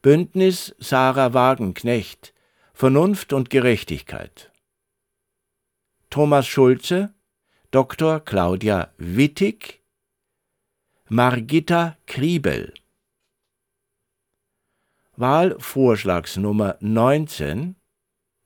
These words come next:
P D F, Partei des Fortschritts. Silvio Jakob,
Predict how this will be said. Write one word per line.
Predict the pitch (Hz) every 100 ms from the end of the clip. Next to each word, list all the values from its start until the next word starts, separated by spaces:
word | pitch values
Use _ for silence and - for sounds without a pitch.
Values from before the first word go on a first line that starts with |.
| _
P | 131 135 147 165 -
D | 131 123 127 _
F, | 117 92 - - _ _ _ _ _ _ -
Partei | 127 120 120 131 135 160 160 _ -
des | 120 -
Fortschritts. | - 135 127 - - - - - - _ _ _ _ _ _ _ _ _ _ _
Silvio | - - 160 175 160 175 175 160 _
Jakob, | - 95 107 107 - 165 180 -